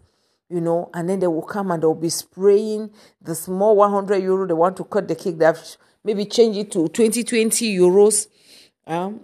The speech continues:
or two hundred euros to twenty twenty euros note, and they'll just be spraying it there,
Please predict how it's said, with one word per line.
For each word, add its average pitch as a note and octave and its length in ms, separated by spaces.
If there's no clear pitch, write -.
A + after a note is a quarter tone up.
or G3+ 220
two B3 240
hundred G#3+ 280
euros G3+ 380
to E3 100
twenty A3+ 320
twenty G#3 360
euros F3+ 320
note, E3+ 180
and D3+ 140
they'll C#3+ 100
just E3+ 260
be D3 80
spraying F#3+ 640
it F#3 220
there, F3 260